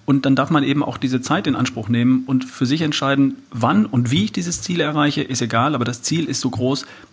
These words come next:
und so wichtig, dass ich's unbedingt erreichen will und damit auch erreichen werde. Und, äh, so wie du jetzt sagst, das Scheitern gehört dann dazu oder das Scheitern ist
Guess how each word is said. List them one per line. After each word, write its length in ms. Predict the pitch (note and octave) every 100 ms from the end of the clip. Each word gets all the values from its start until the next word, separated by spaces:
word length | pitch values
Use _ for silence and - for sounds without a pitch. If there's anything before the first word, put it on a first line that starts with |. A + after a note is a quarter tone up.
| -
und 100 | A#2+
so 140 | A#2+
wichtig, 340 | B2 - A#2+ - - - - -
dass 140 | B2+
ich's 140 | B2+ B2+
unbedingt 340 | C3+ C3 B2+
erreichen 420 | B2 A#2+ A#2 A2
will 160 | A#2+ F3+
und 180 | C3 B2
damit 220 | B2+ B2+
auch 140 | B2+
erreichen 400 | B2 A#2 A2+ A2+
werde. 260 | G2+ G2 G#2
Und, 220 | A2 A2+ -
äh, 60 | G#2+ A2 B2
so 140 | G#2
wie 80 | B2
du 80 | B2
jetzt 180 | A#2+ A#2
sagst, 260 | C3 C3
das 80 | C3
Scheitern 460 | - B2 C#3 C#3+ C#3
gehört 280 | C#3 B2+ B2+
dann 120 | A#2
dazu 360 | A2+ - F3+
oder 180 | A#3 C3+
das 160 | B2 B2
Scheitern 320 | B2+ B2+ C#3+
ist 220 | C3 C3+